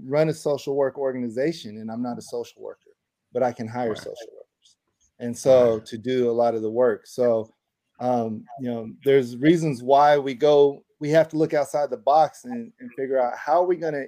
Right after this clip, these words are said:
Speaker 1: engage this world the way we want to, right? So if I wanna be, do social work, do I have to be a social worker, or can I create the platform?
Speaker 2: That's good.
Speaker 1: And, and
Speaker 2: That's good.
Speaker 1: if I can create the platform, what do I want that platform to look like?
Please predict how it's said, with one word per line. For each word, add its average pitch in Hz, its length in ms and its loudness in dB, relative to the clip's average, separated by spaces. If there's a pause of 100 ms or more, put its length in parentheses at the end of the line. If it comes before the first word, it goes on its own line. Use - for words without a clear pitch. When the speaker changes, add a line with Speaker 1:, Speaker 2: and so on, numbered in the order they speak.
Speaker 1:
engage 135 540 -6
this 123 260 -12
world 135 320 -4
the 113 40 -10
way 127 220 -2
we 123 100 -8
want 135 360 -8
to, - 120 -20 (600)
right? 123 400 -4
So 127 320 0
if 120 140 -2
I 139 100 6
wanna 160 220 2
be, 139 360 -4
do 139 140 -8
social 147 520 -4
work, 139 340 2 (240)
do 127 160 -2
I 123 100 0
have 143 300 -2
to 143 60 -12
be 147 100 -4
a 139 80 -2
social 160 380 -4
worker, 117 320 -12
or 127 180 -6
can 127 180 -10
I 120 100 -6
create 123 440 -8 (280)
the 120 60 -14
platform? 131 600 -4 (640)
Speaker 2:
That's 131 100 -6
good. - 20 -
Speaker 1:
And, 120 520 0 (240)
and 127 340 -2
Speaker 2:
That's 127 120 -2
good. - 40 -8
Speaker 1:
if - 60 -2
I 135 100 2
can 127 160 -10
create 156 300 0
the 117 80 -10
platform, 135 640 -2
what 139 120 2
do 143 120 6
I 139 60 6
want 131 220 -2
that 117 220 -8
platform 131 480 -4
to 113 80 -20
look 123 300 -8
like? 113 200 -10